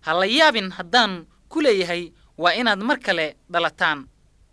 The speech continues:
Markaasi Nicodemus weli ma uusan sii fahmaynin waxa uu ku leeyahay Nabi Ciise. Markaasaa Ciise Masiix la hadlay oo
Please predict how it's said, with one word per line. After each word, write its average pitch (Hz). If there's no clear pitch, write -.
Markaasi 202
Nicodemus 214
weli 233
ma 277
uusan 190
sii -
fahmaynin 185
waxa 220
uu 202
ku 247
leeyahay 180
Nabi 175
Ciise. 151
Markaasaa 127
Ciise 135
Masiix 190
la 208
hadlay 202
oo 190